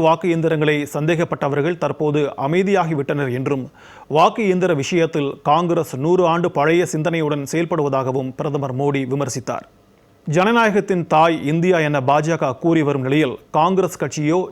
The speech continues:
ஜனநாயகம் செத்துவிட்டதாக விமர்சிப்பதாக மோடி தெரிவித்தார். தாங்கள் தோற்றுவிட்டதாக எதிர்க்கட்சிகள் ஒரு மாய தோற்றத்தை உருவாக்குகின்றனர் என்றும், தாங்கள் தோற்கவும் இல்லை, தோற்கவும்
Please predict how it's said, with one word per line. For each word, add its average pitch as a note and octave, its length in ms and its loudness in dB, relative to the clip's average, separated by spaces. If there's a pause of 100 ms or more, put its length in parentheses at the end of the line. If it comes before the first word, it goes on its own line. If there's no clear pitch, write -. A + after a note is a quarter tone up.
(140)
ஜனநாயகம் E3 580 0
செத்துவிட்டதாக D#3+ 720 0
விமர்சிப்பதாக C#3 720 -2 (160)
மோடி D#3+ 200 2 (100)
தெரிவித்தார். B2+ 460 -6 (640)
தாங்கள் E3 380 4
தோற்றுவிட்டதாக E3 760 2
எதிர்க்கட்சிகள் D3+ 600 -2 (180)
ஒரு D3 120 0 (120)
மாய F3 360 2
தோற்றத்தை E3 420 -2 (220)
உருவாக்குகின்றனர் D#3 800 0 (160)
என்றும், D3 280 -2 (520)
தாங்கள் F3+ 400 4
தோற்கவும் F#3 480 2
இல்லை, F3 160 2 (320)
தோற்கவும் G3 500 2